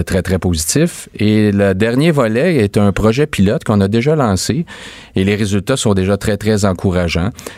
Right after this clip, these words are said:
C'est-à-dire, euh, qu'on offre des postes de première ligne, euh, aux utilisateurs de la plateforme qui n'ont pas encore complété, euh, leur cheminement, mais qui vont le compléter dans un, dans un, dans un, dans un délai, donc sont en voie de le, de le compléter.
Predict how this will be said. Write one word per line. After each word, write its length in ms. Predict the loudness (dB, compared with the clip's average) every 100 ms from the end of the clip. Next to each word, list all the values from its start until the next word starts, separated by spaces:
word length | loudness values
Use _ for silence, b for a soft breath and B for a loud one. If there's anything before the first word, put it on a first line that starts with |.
| B
C'est-à-dire, 600 | -2 0 2 4 4 2
euh, 280 | 2 0 -2
qu'on 300 | -2 0 2
offre 380 | 0 -2 0 0
des 200 | 2 -2
postes 360 | 0 -2 0 -4
de 80 |
première 400 | -2 0 0 0
ligne, 420 | 2 2 4 2 0
euh, 280 | -2 0 -2 -2
aux 140 | 0 0
utilisateurs 560 | 0 2 0 2 0
de 40 | 0
la 100 | 0
plateforme 420 | -2 -2 -2 0
qui 100 | 2
n'ont 160 | 2
pas 160 | 2 -2
encore 300 | 0 -2 -2
complété, 560 | 0 0 0 2 0 0 B B B -6
euh, 200 | -2 0
leur 200 | 0 0
cheminement, 500 | -2 0 0 0 -2
mais 140 | -4
qui 100 | -4
vont 140 | -2 -2
le 80 | 0
compléter 440 | -2 -2 -2 -2
dans 240 | -2 0
un, 380 | 0 0 0 0
dans 240 | -2 -2 0
un, 160 | 0
dans 560 | 0 0 0 0 0 0
un, 260 | 0 0 0
dans 200 | 0 0
un 80 |
délai, 280 | 0 0 -2
donc 180 | -2 -2
sont 180 | -2 -2
en 80 | 0
voie 180 | 0
de 80 | 0
le, 320 | 0 -2 -2
de 100 | -2
le 60 | -2
compléter. 520 | -2 -2 -2 -2 -4